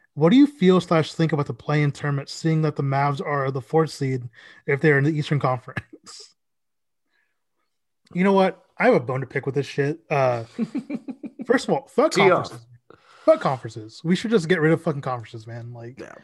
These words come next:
Speaker 1: this shit is so stupid, bro. Like, we would be the fourth seed in the Eastern
Speaker 2: Mm-hmm.
Speaker 1: Conference. Just make it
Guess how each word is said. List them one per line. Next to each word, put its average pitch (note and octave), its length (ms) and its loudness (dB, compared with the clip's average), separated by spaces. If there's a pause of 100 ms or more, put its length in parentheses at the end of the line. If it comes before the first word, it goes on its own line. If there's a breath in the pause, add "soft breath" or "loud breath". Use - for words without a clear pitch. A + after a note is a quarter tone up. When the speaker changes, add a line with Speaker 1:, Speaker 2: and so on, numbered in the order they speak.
(500)
Speaker 1:
this E3+ 100 0
shit A3 140 2
is D#3+ 100 2
so F#3 140 0
stupid, D#3 420 -4
bro. E3+ 240 0
Like, C#3 320 -6 (320 soft breath)
we B3+ 100 6
would D4 160 4
be G#3+ 100 2
the C3+ 80 0
fourth C3 240 -8
seed A#2+ 180 -18 (340)
in D3+ 80 -4
the C3+ 40 -6
Eastern C#3 140 -6
Speaker 2:
Mm-hmm. C#3 80 -6
Speaker 1:
Conference. B2+ 240 -10
Just A#3+ 200 -2
make G3+ 180 4
it E3 140 -2